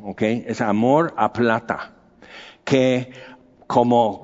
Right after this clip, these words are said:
Sonora Santanera decía, Salomón tiene plata, tiene mucha plata, y lo guarda en un colchón. Entonces, o sea, sí, pues Salomón,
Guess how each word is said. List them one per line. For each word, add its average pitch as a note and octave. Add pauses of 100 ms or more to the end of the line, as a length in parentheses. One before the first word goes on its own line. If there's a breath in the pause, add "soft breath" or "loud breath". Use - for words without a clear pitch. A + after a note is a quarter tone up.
(140)
Sonora B2+
Santanera C3
decía, G3+ (540 loud breath)
Salomón B2+
tiene E3
plata, E3
tiene D3+
mucha F3+
plata, B2+
y A#2+
lo A#2+
guarda D#3+
en A2
un D3+
colchón. C#3+ (420 loud breath)
Entonces, E3 (160 loud breath)
o D#3
sea, E3
sí, A#3
pues B2
Salomón, D3